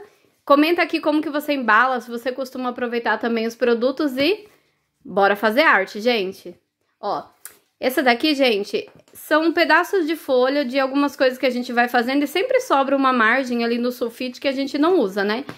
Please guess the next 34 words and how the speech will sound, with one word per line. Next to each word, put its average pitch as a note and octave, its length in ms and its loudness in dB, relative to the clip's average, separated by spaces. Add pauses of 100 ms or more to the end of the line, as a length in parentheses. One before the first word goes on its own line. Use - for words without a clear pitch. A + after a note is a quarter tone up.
(160)
Eu D4 80 -2
fico F#4+ 240 -2
com F#4+ 220 4
dó C4+ 160 4
de C4 140 -6
jogar B3 240 0
fora, C#4+ 320 2
então C#4+ 340 0 (420)
eu A#3+ 160 0
tiro D4+ 420 2
aquele B3 340 2
pedacinho A#3+ 460 0
que A#3+ 80 -8
sobrou B3 600 0
e E4 340 -2
vou B3+ 240 -2
amontoando D#4+ 600 2
assim, D#4 280 -4
ó. F3 120 -6 (280)
Tentei D4+ 280 -2
cortar D#4+ 360 2
de B3+ 80 -4
uma C4+ 200 -2
forma B3+ 280 2
que B3 140 -8
ficasse A#3+ 440 -2
assim A#3 200 -6
o A#3 80 -2
mais A#3+ 320 0
próximo A3 480 0
possível B3+ 420 -6
na C4 140 2
largura, A#3 500 0
né? E4 200 2